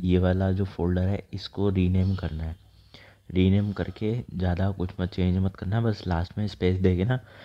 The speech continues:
कोई भी अल्फ़ाबेट लिख देना, ठीक है। ये फ्री फायर की ओबीबीबी फाइल है, आप लोग ये डिलीट मत करना, वो मेरी फालतू पड़ी हुई थी, मैंने इसलिए डिलीट करी है। वो मेरी किसी काम की नहीं थी, वो मैंने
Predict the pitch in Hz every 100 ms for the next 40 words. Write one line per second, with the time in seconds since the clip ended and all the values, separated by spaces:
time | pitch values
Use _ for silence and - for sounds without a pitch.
0 | - - 98 107 - 90 85 90 90 92
1 | 92 87 80 80 80 82 - 98 98 -
2 | _ - - 92 98 98 92 90 90 -
3 | 107 104 92 92 101 95 95 92 95 85
4 | 82 87 92 _ _ _ _ - _ _
5 | _ - 87 90 98 101 101 98 92 95
6 | 92 95 92 - 92 117 117 98 98 101
7 | 107 - 85 87 87 98 98 90 87 87
8 | 98 110 95 104 104 - - 92 101 98
9 | 90 90 - 85 82 85 _ _ _ 95
10 | 104 104 101 104 107 104 98 90 92 98
11 | 92 90 95 98 98